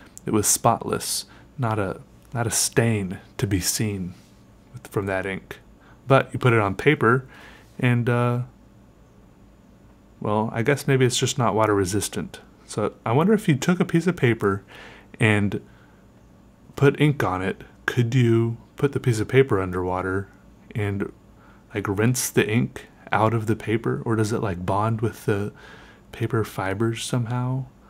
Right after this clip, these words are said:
Or nah? I don't know. I don't know. I sh-, I guess I should try that sometime, but with some pa-,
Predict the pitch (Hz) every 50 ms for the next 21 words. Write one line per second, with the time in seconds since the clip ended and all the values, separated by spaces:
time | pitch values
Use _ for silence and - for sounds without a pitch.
0 | - - - - - - - - - - - - - - - - - - 104 95
1 | 92 92 95 107 101 87 - 64 - - - - - - - _ - - - -
2 | - - - - - - 120 120 117 113 - - 156 139 139 139 143 139 113 92
3 | - - - - - - - - - - - - - - - 127 127 120 123 120
4 | - - - - - 117 120 113 107 - 107 101 - - 107 101 104 107 110 101
5 | - - - - - - - - - - - - - - - - - - - -
6 | - - 123 - - 139 123 110 - -